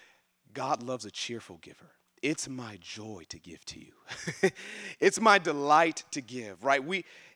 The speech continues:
uh, uh, the attitude we have is equally important to the posture of our hearts.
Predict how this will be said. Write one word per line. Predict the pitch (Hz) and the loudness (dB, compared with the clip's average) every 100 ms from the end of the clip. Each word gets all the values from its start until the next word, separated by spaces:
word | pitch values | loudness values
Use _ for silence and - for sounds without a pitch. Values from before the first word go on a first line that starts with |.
| - | 4
uh, | 160 - | 4 6
uh, | 143 - 143 | 4 4 -2
the | 139 - | -2 4
attitude | 170 220 233 - 220 208 | 6 6 4 -4 -6 -8
we | 151 175 165 | -10 -10 -10
have | 151 160 147 123 | -2 0 0 -4
is | 107 - | -14 -10
equally | 202 - 190 185 180 | -10 -8 -10 -6 -6
important | 156 - 165 131 - | -6 -8 -6 -6 -6
to | |
the | 135 120 | -6 -6
posture | - - 147 160 - 151 | -6 -2 0 0 -2 -4
of | - 127 | -6 -2
our | 117 117 107 | -2 -2 -4
hearts. | 120 117 85 - | -6 -8 -8 -14